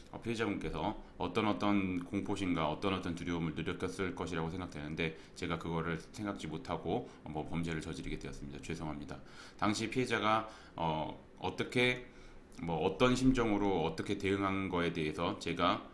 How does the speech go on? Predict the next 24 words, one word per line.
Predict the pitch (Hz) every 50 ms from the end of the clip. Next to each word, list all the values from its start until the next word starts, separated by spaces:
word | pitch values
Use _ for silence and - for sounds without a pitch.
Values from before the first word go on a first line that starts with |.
| - -
아, | - - 73 76
그거를 | - - 82 82 82 80 78
무시하고, | 76 87 90 82 98 101 90 80 76 - 80 85 110 135 135 - - - -
어, | 80 73 73
그냥 | - 80 80 80 78 78 76 73 - - - - - - - - -
어, | - - 65 67 - - - -
뭐, | - 71 69 67 - - - - - 78
내 | 76 85
맘대로 | 80 80 78 78 82 82 92 87 85 82
행동한 | 95 95 92 92 87 87 85
것에 | 82 80 - 76 67
대해서 | - 69 69 69 85
죄송하게 | 78 - 78 76 85 78 76 73
생각합니다. | - 76 76 73 78 73 71 76
뭐, | 85 87 85
이런 | 98 127 127 110
식으로 | 107 104 82 76 82 95 98 76 - - - - -
이제 | - 80 82 80
피해자의 | - - 139 143 139 135 127 113 107 104 104 98 98 113 104 80
입장에서, | 82 82 - - 120 127 139 131 - - 85 107 104 - - - -
피해자의 | - 127 123 113 107 110 90 80
입장을 | 78 - - 80 78 80 80
좀 | - 80 76
공감하는 | - - 85 87 87 95 98 95 87 78 76 78 87 120 135